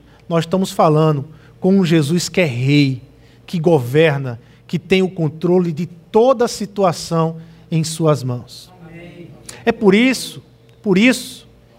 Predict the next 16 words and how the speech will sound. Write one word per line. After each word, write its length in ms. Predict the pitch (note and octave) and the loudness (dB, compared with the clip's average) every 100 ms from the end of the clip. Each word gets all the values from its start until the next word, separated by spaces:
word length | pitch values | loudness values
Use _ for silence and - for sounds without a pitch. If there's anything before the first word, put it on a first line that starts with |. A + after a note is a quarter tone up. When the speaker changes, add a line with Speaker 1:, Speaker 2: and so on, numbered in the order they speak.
| - - - | -20 -20 -12
Speaker 1:
que 100 | G#3 | -6
quando 240 | G3+ A#3+ | 0 2
eu 180 | A3 D#3 | 2 2
oro 480 | D#3 F#3 F#3+ D3 C3 | 2 4 2 0 -6
a 100 | D3+ | -8
Deus 760 | C3 B2+ E3 D3 - - - - _ _ _ - | -4 2 2 0 -6 -16 -20 -20 _ _ _ -4
pedindo 360 | F#3 F3+ F#3 | -2 0 0
paz, 1000 | D3 E3 E3 F3 C#3+ - - - - - _ _ _ - | 0 0 2 0 -2 -8 -18 -18 -20 -20 _ _ _ -12
e 60 | G3 | -4
quando 180 | A3+ | 0
eu 60 | G3+ | 2
peço 340 | G3+ G#3+ G#3+ | 2 0 0
a 40 | F#3+ | -2
Jesus 360 | F3 D#3 D#3+ | -4 -6 -8
Cristo 340 | - F3+ - D3 - - | -8 -10 -8 -10 -10 0
paz, 680 | E3+ E3+ D#3+ B2+ - - | 2 4 0 -4 -14 -18